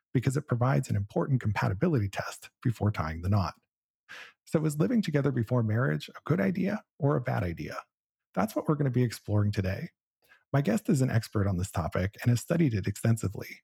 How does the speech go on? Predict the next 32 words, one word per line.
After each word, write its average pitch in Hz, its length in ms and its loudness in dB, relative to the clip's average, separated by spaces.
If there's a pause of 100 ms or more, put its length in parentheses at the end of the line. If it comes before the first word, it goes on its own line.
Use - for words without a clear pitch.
so - 160 0
we're 147 120 2
gonna 180 160 2
get 147 120 6
an 113 140 2
inside 113 440 2
look - 280 0 (100)
at 110 100 2
what 92 180 -2
the - 120 -4
research 92 340 -4 (120)
actually 87 360 -2
says. - 380 0 (720)
We're 165 120 2
also 233 220 2
going 143 220 2
to 123 100 4
address 107 320 2
common 135 340 2
questions 107 480 -2
about 90 220 -2
cohabitation, 123 840 0 (100)
including 147 540 2
when 127 160 2
it's 175 140 -2
the 135 80 0
right 113 180 2
time 87 260 -2
to 104 60 -2
move 92 220 0
in 101 100 2
together. - 400 -4